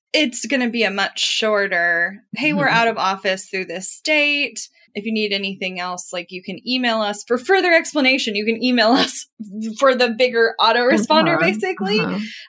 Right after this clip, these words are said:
Speaker 1: But we're gonna be really clear with clients and all of those things that for the most part,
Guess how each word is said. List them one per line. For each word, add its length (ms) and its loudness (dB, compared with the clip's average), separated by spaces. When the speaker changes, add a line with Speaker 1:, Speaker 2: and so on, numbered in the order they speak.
Speaker 1:
But 380 4
we're 240 0
gonna 180 2
be 160 -2
really 320 0
clear 340 0
with 220 -4
clients 640 0
and 320 -4
all 240 2
of 120 -2
those 220 0
things 280 -4
that 300 -2
for 100 0
the 80 0
most 260 -2
part, 200 2